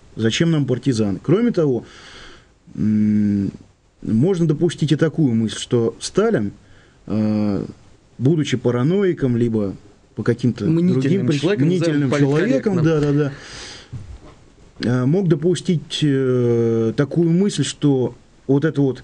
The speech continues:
Speaker 1: система подготовки партизан, кадры партизан будут использованы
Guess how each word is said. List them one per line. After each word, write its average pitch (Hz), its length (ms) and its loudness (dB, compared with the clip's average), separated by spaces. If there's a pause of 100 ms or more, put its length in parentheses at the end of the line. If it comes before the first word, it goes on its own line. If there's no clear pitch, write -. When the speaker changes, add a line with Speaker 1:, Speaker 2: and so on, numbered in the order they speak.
(140)
Speaker 1:
система 156 480 0
подготовки 135 760 0 (300)
партизан, 170 600 2 (160)
кадры 123 340 0
партизан 160 520 0
будут 170 300 0
использованы 135 760 0